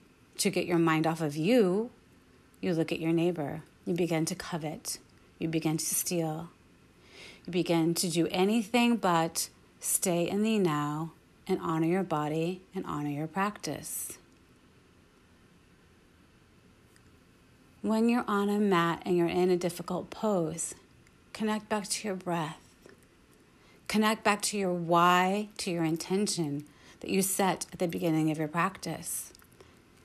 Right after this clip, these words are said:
Connect back to your purpose, your passion,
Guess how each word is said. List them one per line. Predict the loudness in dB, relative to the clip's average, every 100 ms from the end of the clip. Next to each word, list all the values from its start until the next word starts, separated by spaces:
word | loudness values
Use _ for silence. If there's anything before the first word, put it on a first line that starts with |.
| -20 -20 -20 -14
Connect | -2 2 2 0 0
back | 2 2 -4
to | 0 0 2 4 4 2 -2 -6 -18 -10
your | -2 -2
purpose, | -2 -8 -6 -6 -4 -2 -2 -4 -12
your | -6 -6
passion, | -4 -6 -4 -2 -2 -2 -4 -6